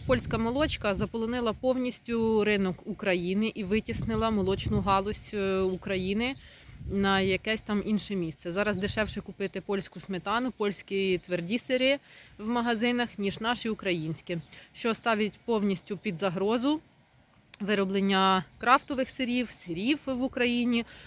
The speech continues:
молочки. В людей дуже дешево приймають молочну продукцію на машину. Ну, ви знаєте, які зараз ціни. І ці ціни не піднімаються практично. Люди здають корови і кози на машини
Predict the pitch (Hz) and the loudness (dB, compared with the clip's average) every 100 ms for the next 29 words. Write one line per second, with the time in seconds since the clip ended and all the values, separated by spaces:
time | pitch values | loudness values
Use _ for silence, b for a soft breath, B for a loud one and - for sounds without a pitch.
0 | - 190 202 285 - - 262 220 208 233 | -6 -2 4 4 2 0 0 0 2 2
1 | 208 214 208 202 196 196 180 196 208 196 | 2 0 2 2 0 -2 -2 -2 2 2
2 | 190 175 175 190 196 196 - 190 180 196 | 2 0 -4 0 2 0 0 -4 -2 0
3 | 294 - 277 254 247 233 254 240 254 330 | 0 0 -2 0 0 0 2 2 2 0
4 | 277 220 208 190 180 185 185 - 170 170 | 0 0 2 2 2 -2 -4 -4 -4 -2
5 | 165 - 262 294 285 B B B - 170 | -4 -4 -2 0 -2 B B B -4 -4
6 | 208 - 262 233 208 220 202 202 190 202 | -4 0 0 2 0 0 0 0 2 2
7 | 190 180 - 180 170 160 - 175 190 240 | 0 -4 -8 -6 -6 -6 -6 -4 -2 0
8 | 214 202 196 180 202 202 190 - 208 214 | 2 2 2 0 0 0 -4 -4 0 2
9 | 185 185 190 - 214 180 185 208 214 185 | 2 2 0 -2 0 0 0 0 0 0
10 | - 330 320 | 2 2 2